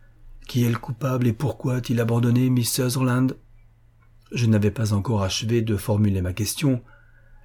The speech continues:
et Holmes n'avait pas encore ouvert la bouche pour y répondre,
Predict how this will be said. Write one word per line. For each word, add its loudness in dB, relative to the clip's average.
et -2
Holmes 4
n'avait 0
pas 0
encore 0
ouvert 2
la 0
bouche 2
pour -2
y -2
répondre, 0